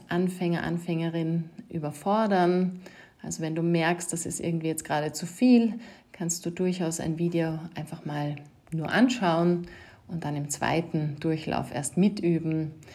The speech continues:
Also so hast du verschiedene Möglichkeiten, hier auf die Reise zu gehen. Wichtig ist, wie gesagt, dass du dabei bleibst.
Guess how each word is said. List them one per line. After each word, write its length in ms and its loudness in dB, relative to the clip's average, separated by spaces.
Also 280 -6
so 260 -6
hast 240 -6
du 60 -4
verschiedene 760 2
Möglichkeiten, 1000 -2
hier 560 0
auf 200 2
die 120 -4
Reise 400 0
zu 140 -6
gehen. 580 2
Wichtig 500 -4
ist, 240 -10
wie 80 -4
gesagt, 640 -6
dass 180 -8
du 80 -4
dabei 400 4
bleibst. 680 -6